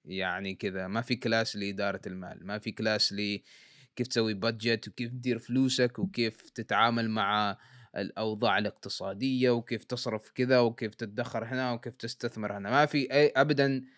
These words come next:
أي شيء من هذه السوالف مع الأسف الشديد. فتتفاجأ أنت أول ما تطلع من المرحلة الثانوية تروح الجامعة، وحتى م-، بعد الجامعة تبدأ حياتك الوظيفية، ما تعرف كيف تتعامل مع فلوسك، ما تعرف،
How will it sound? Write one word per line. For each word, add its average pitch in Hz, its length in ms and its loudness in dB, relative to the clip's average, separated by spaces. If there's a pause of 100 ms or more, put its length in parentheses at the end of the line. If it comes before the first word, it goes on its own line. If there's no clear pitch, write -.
(260)
أي 151 160 10
شيء 143 160 4
من 113 120 2
هذه 110 140 0
السوالف 101 760 -4 (500)
مع 127 80 4
الأسف 170 220 8
الشديد. 160 440 2 (300)
فتتفاجأ 127 1000 6
أنت 156 140 4
أول 170 260 8
ما 156 140 6
تطلع 147 340 6
من 139 160 2
المرحلة 135 340 2
الثانوية 120 420 0
تروح 147 280 -2
الجامعة، 107 480 0
وحتى 160 340 4
م-، 160 240 -2
بعد 143 300 4
الجامعة 143 500 2
تبدأ 139 300 0
حياتك 135 400 2
الوظيفية، 120 760 0 (1120)
ما 277 200 4
تعرف 196 260 8
كيف 202 260 8
تتعامل 160 380 6
مع 135 160 6
فلوسك، 131 400 2
ما 156 160 4
تعرف، 160 460 8